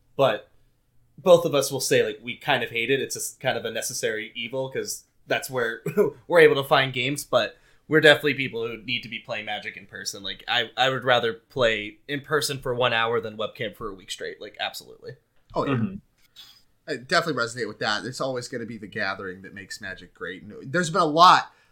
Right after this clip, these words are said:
Speaker 2: of sentiments about that as Magic has taken somewhat controversial turns here and there. And, uh,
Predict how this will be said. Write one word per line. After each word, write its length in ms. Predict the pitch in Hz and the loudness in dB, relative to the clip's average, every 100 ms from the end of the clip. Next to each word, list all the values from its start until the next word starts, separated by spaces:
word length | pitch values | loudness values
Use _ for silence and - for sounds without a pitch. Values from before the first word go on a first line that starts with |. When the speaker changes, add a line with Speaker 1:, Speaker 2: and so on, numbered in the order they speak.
| _ | _
Speaker 2:
of 460 | 143 143 135 127 120 | -4 -2 -2 -6 -8
sentiments 560 | - - 151 147 127 120 | -6 -2 -2 -4 -10 -8
about 280 | 110 107 - | -4 -4 -2
that 220 | 123 110 | -4 -2
as 180 | 117 113 | -6 -8
Magic 360 | 117 117 110 | -12 -12 -14
has 120 | 120 | -16
taken 300 | - 117 113 | -10 -10 -10
somewhat 320 | 107 123 113 - | -12 -10 -12 -8
controversial 580 | 123 113 110 107 107 | -8 -8 -8 -8 -8
turns 340 | 95 120 107 104 | -12 -10 -12 -10
here 140 | 113 | -12
and 140 | 98 101 | -12 -12
there. 300 | 110 107 107 | -10 -8 -10
And, 240 | 98 98 | -14 -12
uh, 220 | 98 92 | -8 -8